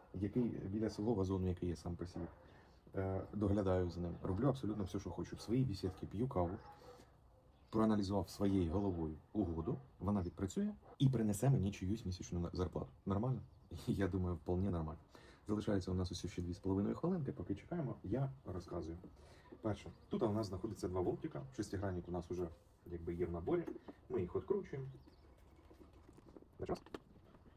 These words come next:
Дальше хопа, вал витягуємо, і вал витягується. Все.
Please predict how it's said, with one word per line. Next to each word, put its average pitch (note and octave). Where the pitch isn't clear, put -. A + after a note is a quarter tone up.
Дальше G#2
хопа, -
вал G2
витягуємо, D3+
і -
вал -
витягується. E2+
Все. -